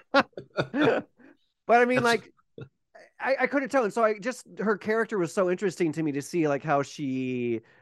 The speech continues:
Speaker 1: what she was thinking. 'Cause I ca-, I can never quite tell what she was thinking, but there was definitely, like, a lot of thought. It wasn't as if, like, she, I don't know. I, I really liked the performance,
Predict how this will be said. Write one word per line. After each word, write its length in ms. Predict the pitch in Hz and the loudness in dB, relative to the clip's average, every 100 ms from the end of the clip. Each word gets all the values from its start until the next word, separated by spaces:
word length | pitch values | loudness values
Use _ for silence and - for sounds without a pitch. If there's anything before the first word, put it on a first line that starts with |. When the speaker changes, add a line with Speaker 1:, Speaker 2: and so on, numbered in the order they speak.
| _ _ - | _ _ -20
Speaker 1:
what 320 | 156 143 156 | -4 -2 -2
she 160 | - | -2
was 180 | 151 120 | -4 -6
thinking. 380 | - 165 165 131 | -4 -4 -2 -4
'Cause 140 | 190 | -4
I 60 | 170 | -6
ca-, 100 | - - | -6 -4
I 80 | 175 | -4
can 180 | 175 | -2
never 340 | 170 180 185 147 _ _ _ | 0 0 0 -4 _ _ _
quite 420 | - 156 165 175 - | -10 -2 0 0 -4
tell 260 | 165 160 | -2 0
what 160 | 160 160 | -2 -4
she 140 | 170 | -4
was 200 | 147 135 | -4 -4
thinking, 460 | - 131 139 175 185 | -4 -6 -4 -6 -4
but 240 | 131 - | -4 -6
there 120 | 151 139 | -6 -4
was 140 | 120 | -2
definitely, 400 | 139 135 165 151 | -2 0 0 2
like, 320 | 127 117 - _ _ _ | 4 2 -2 _ _ _
a 80 | 147 | -2
lot 320 | 135 131 147 | 2 6 6
of 160 | 135 131 | 4 0
thought. 280 | - 135 120 | 0 0 2
It 80 | 131 | 0
wasn't 320 | 143 160 147 | 0 0 -2
as 140 | 131 | -2
if, 220 | 143 131 165 | -2 -2 0
like, 220 | 131 120 | -2 -2
she, 280 | - - 135 127 117 - _ _ _ _ _ _ _ _ _ _ _ _ - | -10 -8 -6 -4 -6 -10 _ _ _ _ _ _ _ _ _ _ _ _ -4
I 140 | 165 | -2
don't 140 | 165 | 0
know. 180 | 170 127 | 0 0
I, 120 | 110 135 | 0 2
I 120 | 143 | 2
really 340 | 147 143 170 | 0 2 4
liked 240 | 170 160 - | 4 2 0
the 80 | - | -12
performance, 840 | 139 - 147 143 151 190 - | -12 -6 -2 0 -2 -4 -12